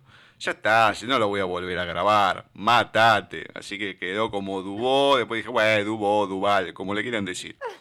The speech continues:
Así que, olvídate. ¿Por qué dijo Duvall? No sé, pero a veces es, es medio traicionero el idioma. Hay veces palabras que uno sabe,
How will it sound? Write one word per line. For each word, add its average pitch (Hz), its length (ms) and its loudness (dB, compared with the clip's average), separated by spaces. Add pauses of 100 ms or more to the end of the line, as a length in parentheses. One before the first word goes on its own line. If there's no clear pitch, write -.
(320)
Así - 320 -10
que, 107 320 -2 (640)
olvídate. 113 880 2 (140)
¿Por 104 200 -4
qué 147 100 0
dijo 135 240 2
Duvall? 113 400 2
No 110 100 -4
sé, 92 220 -8
pero 139 240 0
a 139 40 4
veces 156 540 0 (360)
es, - 580 -4 (300)
es 104 120 -8
medio 117 300 0
traicionero 95 1120 -4
el 85 100 -14
idioma. 90 340 -8
Hay 98 100 -4
veces 131 280 -6
palabras 131 500 0
que 135 80 -8
uno 120 360 2
sabe, 147 500 0